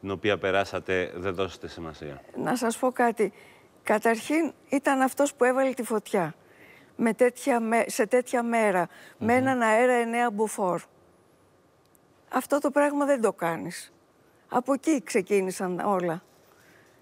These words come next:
Speaker 2: Λοιπόν, από εκεί και πέρα πήρε άλλα, άλλο, άλλο, άλλη τροπή το
Speaker 3: <coughs>
Speaker 2: θέμα. Δεν μας ειδοποίησαν να
Speaker 3: Μμμ.
Speaker 2: εκενωθεί ο χώρος.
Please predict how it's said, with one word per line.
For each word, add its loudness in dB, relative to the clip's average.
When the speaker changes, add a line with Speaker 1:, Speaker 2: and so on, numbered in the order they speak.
Speaker 2:
Λοιπόν, 2
από 0
εκεί -2
και 0
πέρα 2
πήρε 4
άλλα, 4
άλλο, 2
άλλο, 0
άλλη 0
τροπή -2
το -2
Speaker 3:
<coughs> -6
Speaker 2:
θέμα. -2
Δεν 2
μας -2
ειδοποίησαν 0
να -2
Speaker 3:
Μμμ. 2
Speaker 2:
εκενωθεί 0
ο 4
χώρος. -2